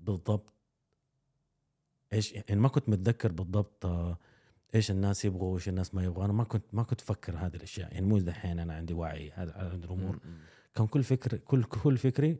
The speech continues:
Speaker 1: أبغى أصور حلقة.
Speaker 2: أيوة.
Speaker 1: أبغى فين الفيديوهات؟ أبغى أصور حلقة، أبغى أصور حلقة. بس كنت أشوف أرقام، آه، خط أخضر اللي هو اللايك، دحين شالوها هذه الأشياء.
Speaker 2: مم، مم، مم.
Speaker 1: والديسلايك قليل، خلاص تمام، يلا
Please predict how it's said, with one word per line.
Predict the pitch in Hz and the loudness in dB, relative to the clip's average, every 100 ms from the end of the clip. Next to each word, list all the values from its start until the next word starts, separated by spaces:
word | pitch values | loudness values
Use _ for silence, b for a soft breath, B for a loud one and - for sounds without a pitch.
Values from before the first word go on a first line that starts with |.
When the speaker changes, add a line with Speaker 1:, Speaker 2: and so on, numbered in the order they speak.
| - 107 | -6 -6
Speaker 1:
أبغى | 98 | -2
أصور | 110 95 | 0 -2
حلقة. | - 80 78 _ _ 95 | -4 -12 -16 _ _ -10
Speaker 2:
أيوة. | 85 76 - _ 98 | -8 -8 -14 _ -6
Speaker 1:
أبغى | 92 98 95 92 87 90 - 101 | 0 2 2 2 0 -4 -6 -4
فين | - 104 | 2 2
الفيديوهات؟ | 98 90 85 78 - | 2 0 -4 -6 -8
أبغى | 87 | -6
أصور | 98 90 | -4 -4
حلقة، | - 78 76 - | -6 -10 -10 -12
أبغى | 92 | -8
أصور | - 92 | -6 -6
حلقة. | - 73 - - 98 | -10 -20 -20 -6 -2
بس | 127 | -2
كنت | - 131 110 | 2 0 2
أشوف | 127 139 147 b b _ 95 | 2 2 0 b b _ -6
أرقام، | - 90 76 80 _ _ _ _ _ _ - | -2 -2 -4 -12 _ _ _ _ _ _ -6
آه، | 92 87 80 | -4 -4 -8
خط | - - 101 - | -8 -6 -6 -8
أخضر | 95 98 104 - 80 | -8 0 0 0 -4
اللي | 92 | -2
هو | 90 | -2
اللايك، | 87 85 95 110 - _ _ - 143 - _ - | -2 0 0 0 -4 _ _ -18 -18 -20 _ -6
دحين | 95 92 | -2 -2
شالوها | - 90 92 78 80 | -4 -4 -4 -2 -8
هذه | 67 | -10
الأشياء. | 69 95 | -10 -6
Speaker 2:
مم، | 82 85 82 69 | -4 -6 -8 -10
مم، | 71 71 | -12 -8
مم. | 95 | -6
Speaker 1:
والديسلايك | 87 98 - 95 95 98 - - | -2 -2 2 2 2 -2 -10 -4
قليل، | 92 92 117 117 | 0 2 2 0
خلاص | - 87 85 - | -6 -6 -6 -8
تمام، | 82 80 | -8 -4
يلا | 90 | -4